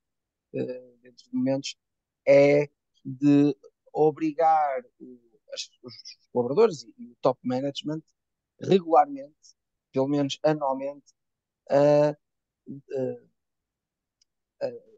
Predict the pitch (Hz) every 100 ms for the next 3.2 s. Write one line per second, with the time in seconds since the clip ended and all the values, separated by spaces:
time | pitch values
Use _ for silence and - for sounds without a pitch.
0 | _ 135 139 135 175 185 165 - 156 143
1 | 127 - 170 175 - - 165 _ 147 139
2 | 147 - 143 151 151 - - - 143 143
3 | 143